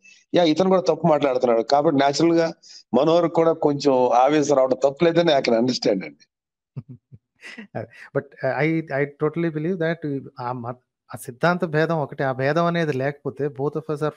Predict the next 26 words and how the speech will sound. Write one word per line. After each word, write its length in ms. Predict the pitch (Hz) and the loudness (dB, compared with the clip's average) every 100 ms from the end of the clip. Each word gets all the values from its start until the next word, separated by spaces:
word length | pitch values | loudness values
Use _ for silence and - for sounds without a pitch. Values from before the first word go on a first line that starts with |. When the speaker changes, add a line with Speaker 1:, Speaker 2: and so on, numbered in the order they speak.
| 147 | -8
Speaker 2:
from 140 | 139 | -10
the 40 | 135 | -8
same 220 | 131 131 131 | -10 -8 -10
country. 240 | 123 127 | -8 -8
ఒకే, 400 | 120 123 139 139 _ _ _ - _ | -8 -4 -4 -4 _ _ _ -20 _
ఒకే 360 | 123 - 143 143 | -14 -4 -2 -2
భాష 320 | 117 123 139 | -2 -4 -4
మాట్లాడుకునే 460 | 151 139 139 127 135 | -4 -4 -6 -6 -6
వాళ్ళం, 180 | 139 131 | -6 -8
ఒకే 140 | 139 | -8
ప్రాంతం 260 | - 131 131 | -8 -8 -10
వాళ్ళం. 180 | 131 170 - | -10 -10 -6
చివరికి 260 | 135 156 143 | -8 -6 -6
ఏదైనా 260 | 139 143 | -4 -6
సరే 220 | 139 160 | -8 -8
ఈ 60 | 170 | -6
దేశాన్ని 420 | 123 131 143 156 | -4 -4 -6 -8
ముందుకు 280 | 143 131 139 | -8 -6 -6
తీసుకుపోవాలి. 600 | 131 120 120 110 107 - _ _ _ | -6 -10 -10 -10 -10 -14 _ _ _
మనం 240 | 127 143 156 | -4 -2 -4
తర్వాత 440 | - 131 151 160 160 | -2 0 2 0 -2
Speaker 1:
ఎస్. 160 | - | -4
Speaker 2:
తరానికి 520 | 143 143 143 147 160 135 | -2 -2 -4 -6 -6 -4
ఏం 180 | 139 147 | -2 -2
చేస్తామో 540 | 147 143 - 143 147 | -2 -4 -6 -6 -6
అనేది 540 | 151 - 135 135 214 | -8 -10 -6 -4 -6